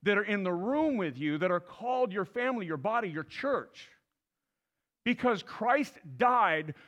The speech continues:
to bring this person and this person together." That's the only way you get this odd or, or, or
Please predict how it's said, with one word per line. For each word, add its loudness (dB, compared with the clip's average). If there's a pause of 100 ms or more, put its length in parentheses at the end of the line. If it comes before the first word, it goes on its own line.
(140)
to 2
bring -2
this 2
person -2
and -2
this 0
person -4
together." -4 (1080)
That's 2
the 2
only 4
way 4
you -4
get -2
this -2 (140)
odd -2
or, 0
or, 0
or -2